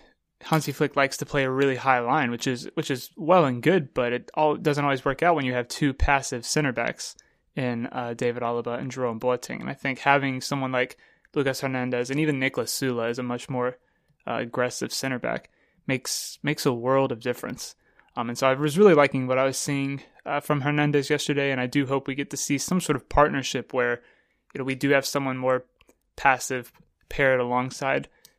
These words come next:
uh, someone more aggressive, especially if it's gonna be, you know, Lucas Hernandez, who, like you said, Tim, is a player that,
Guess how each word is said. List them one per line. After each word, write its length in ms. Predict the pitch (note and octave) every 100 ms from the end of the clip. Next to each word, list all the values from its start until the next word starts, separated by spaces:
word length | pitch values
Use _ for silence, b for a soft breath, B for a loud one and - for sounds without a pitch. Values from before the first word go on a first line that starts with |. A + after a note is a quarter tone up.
| _
uh, 100 | A#2+
someone 280 | - C#3 C3
more 160 | B2+ A#2+
aggressive, 420 | B2 B2 - C#3
especially 420 | - C#3+ C3+ C3+
if 60 | B2
it's 160 | A#2
gonna 180 | C#3+ B2
be, 260 | B2 A#2+ A#2
you 100 | A#2
know, 100 | A#2
Lucas 300 | B2+ - -
Hernandez, 640 | B2+ C3+ C3+ C3 C#3 - _ _ _
who, 120 | D3
like 200 | C3 B2
you 60 | C3+
said, 280 | - C3
Tim, 340 | B2+ C3+ C3 C3+ _ _ _ _ _ _
is 180 | D3 C#3
a 40 |
player 300 | - D#3 D3
that, 300 | C#3 C#3